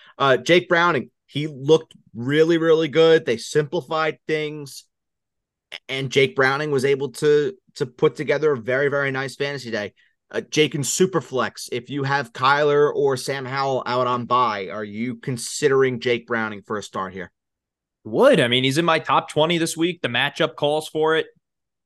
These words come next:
Speaker 2: I, I think you could do worse than, than, uh, than Jake Browning. I, now, I wouldn't be, like, starting Jake Browning over Justin Herbert.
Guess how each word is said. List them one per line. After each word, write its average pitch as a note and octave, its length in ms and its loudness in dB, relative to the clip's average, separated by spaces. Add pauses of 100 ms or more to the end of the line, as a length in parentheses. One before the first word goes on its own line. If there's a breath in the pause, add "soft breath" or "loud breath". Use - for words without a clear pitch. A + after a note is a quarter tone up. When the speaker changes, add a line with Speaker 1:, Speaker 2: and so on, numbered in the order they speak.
(140)
Speaker 2:
I, A#2+ 260 -6
I C3+ 40 -4
think D3+ 280 -10
you D#3 100 -8
could C#3+ 160 -6
do D#3+ 100 0
worse E3 540 0
than, C3 260 -2
than, C3+ 320 -2
uh, C3 220 0 (140)
than C3 180 -6
Jake C3+ 260 -2 (140)
Browning. C3 400 0 (160)
I, C3+ 240 -4
now, E3+ 300 -2
I D3 140 -2
wouldn't E3+ 300 -4
be, D3 420 -8 (240)
like, B2 260 -6
starting C#3 380 -4
Jake C3 200 -8
Browning B2+ 320 -4
over A#2 280 -8
Justin A2+ 340 -8
Herbert. C3 500 0